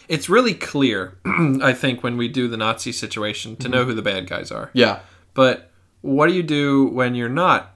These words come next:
Speaker 1: looking at Nazis? What do you do if it's just your regular government? Or what
Speaker 2: Mm.
Speaker 1: do you do if it's just a group of friends? And you, or what do you do if it's something you need to hide from your wife?
Speaker 2: When you're a missionary, you're going oversea-, going into China, and they ask you, "Do you have any Bibles in your luggage?"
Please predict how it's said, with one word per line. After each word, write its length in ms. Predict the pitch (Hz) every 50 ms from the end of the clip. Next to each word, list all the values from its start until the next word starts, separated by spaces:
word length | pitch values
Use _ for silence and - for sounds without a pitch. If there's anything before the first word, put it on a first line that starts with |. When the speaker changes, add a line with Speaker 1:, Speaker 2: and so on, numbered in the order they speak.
| _ _ _ _ _ _ -
Speaker 1:
looking 320 | - 127 127 - 120 107
at 200 | 101 87 82 -
Nazis? 640 | 120 117 110 101 101 - - - - - - -
What 120 | - 123 127
do 60 | 127
you 80 | 127 120
do 240 | 120 113 113 110
if 120 | 110 107 104
it's 180 | 113 104 98 -
just 260 | - 120 113 - -
your 300 | - 107 107 107 110 107
regular 400 | 107 110 113 113 127 120 123 131
government? 440 | 135 185 190 156 123 104 95 90 87 92
Or 160 | - 120 113
what 120 | 113 117 117
Speaker 2:
Mm. 60 | 113
Speaker 1:
do 40 | 113
you 80 | 117 117
do 340 | 113 120 110 110 113 113 110
if 220 | - 110 113 -
it's 180 | 120 107 - -
just 260 | - 117 110 - -
a 40 | 104
group 240 | - - 107 - -
of 100 | 110 110
friends? 460 | - - 196 202 156 110 104 101 104
And 140 | 113 107 110
you, 100 | 113 -
or 200 | 131 127 123 120
what 100 | 120 120
do 60 | 120
you 80 | 120 117
do 240 | 120 113 113 113 113
if 140 | 113 113 127
it's 160 | 117 107 -
something 320 | - - 113 107 - 113
you 80 | 113 117
need 140 | 117 113 113
to 60 | 117
hide 260 | 117 113 110 110 107
from 120 | - 113 113
your 120 | 113 117
wife? 400 | 139 190 185 147 127 - - -
Speaker 2:
When 160 | 139 139 135
you're 220 | 135 135 127 123 107
a 60 | 120
missionary, 640 | 123 131 156 165 - 165 135 117 110 107 113 113
you're 120 | 110 113 113
going 380 | 113 120 120 120 120 117 117 107
oversea-, 640 | 104 117 110 107 107 - - - - 156 139 - 127
going 280 | - 131 120 120 120
into 180 | - 113 104 110
China, 340 | 92 - - 147 160 151 120
and 140 | 113 110 107
they 80 | 104
ask 260 | 107 110 113 - - -
you, 80 | 113 104
"Do 100 | 107 120
you 80 | 123
have 120 | 151 160 160
any 120 | 160 143
Bibles 500 | 120 - - 80 185 180 127 110 107 -
in 80 | 98 98
your 120 | 87 76 71
luggage?" 560 | 71 71 76 - - - - - - -